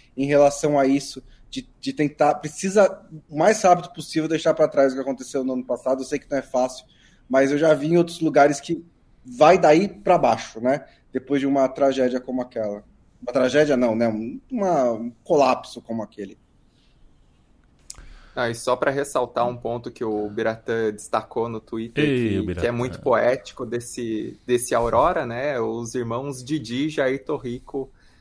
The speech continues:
Speaker 2: participando, os dois que são batizados em homenagem aos ídolos do Botafogo, é, acabaram participando dessa vi-, desse empate contra o Botafogo, né? Desse resultado dramático. Então,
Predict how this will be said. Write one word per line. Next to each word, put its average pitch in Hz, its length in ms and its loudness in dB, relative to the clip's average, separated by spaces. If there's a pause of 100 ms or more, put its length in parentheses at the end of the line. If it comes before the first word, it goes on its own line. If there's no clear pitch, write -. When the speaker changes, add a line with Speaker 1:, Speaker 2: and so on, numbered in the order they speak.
(200)
Speaker 2:
participando, 127 840 -4
os 143 140 -8
dois 131 340 -2
que 143 120 -16
são 135 240 -10
batizados 120 800 -6
em 120 80 -10
homenagem 113 640 -8
aos 113 520 -10
ídolos 120 420 -6
do 110 100 -16
Botafogo, 110 800 -6 (500)
é, 110 360 -2
acabaram 110 580 4
participando 123 720 -2
dessa 123 260 -6
vi-, 113 180 -10
desse 107 380 -8
empate 113 460 -4
contra 110 260 -12
o 107 40 -10
Botafogo, 107 600 -8
né? 104 120 -10
Desse 107 400 -6
resultado 107 600 -4
dramático. 113 720 -6
Então, 117 480 -8